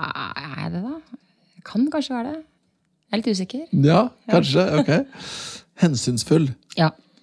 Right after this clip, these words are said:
Speaker 2: Ja, den kom fort.
Speaker 1: Mm.
Speaker 2: Resultatfokusert.
Speaker 1: Ja.
Speaker 2: Ja, det kom også fort. Besluttsom.
Speaker 1: Ja.
Speaker 2: Ja. Teoretisk.
Speaker 1: Nei.
Speaker 2: Nei. Optimistisk.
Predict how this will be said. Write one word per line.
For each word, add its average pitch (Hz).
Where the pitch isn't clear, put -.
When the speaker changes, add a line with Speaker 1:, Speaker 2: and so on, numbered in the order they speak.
Speaker 2:
Ja, 156
den 120
kom 180
fort. -
Speaker 1:
Mm. -
Speaker 2:
Resultatfokusert. 135
Speaker 1:
Ja. 160
Speaker 2:
Ja, 127
det -
kom -
også 110
fort. -
Besluttsom. 160
Speaker 1:
Ja. -
Speaker 2:
Ja. 135
Teoretisk. 139
Speaker 1:
Nei. 120
Speaker 2:
Nei. 151
Optimistisk. -